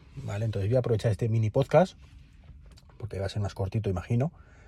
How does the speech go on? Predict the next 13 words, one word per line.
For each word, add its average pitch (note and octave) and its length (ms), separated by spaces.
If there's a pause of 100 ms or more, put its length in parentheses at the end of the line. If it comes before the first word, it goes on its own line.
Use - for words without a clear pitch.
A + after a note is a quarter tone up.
(520)
para A2 160
hablar G2 260
de F2 100
esto, - 200
¿no? D3 240
Bueno, G2+ 580
primero, C3+ 380 (1700)
el C3 140
tema B2+ 300
de C3 320
baterías G#2 480
en A2 80
iOS. G2+ 320